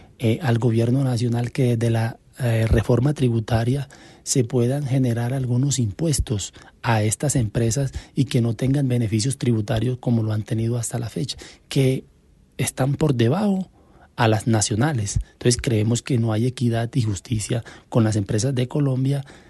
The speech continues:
de alguna manera que respetan la normatividad colombiana y también para nuestros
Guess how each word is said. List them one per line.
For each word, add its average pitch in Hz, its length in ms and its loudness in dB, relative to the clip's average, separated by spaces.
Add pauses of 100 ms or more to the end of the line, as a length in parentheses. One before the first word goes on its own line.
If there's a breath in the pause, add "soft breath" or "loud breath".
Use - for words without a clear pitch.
(240 loud breath)
de 120 220 2
alguna 117 300 2
manera 127 320 0
que 127 140 -4
respetan 123 580 0
la 135 100 2
normatividad 110 580 0
colombiana 135 540 0
y - 140 0
también 110 420 -2
para 120 220 -2
nuestros 107 340 -2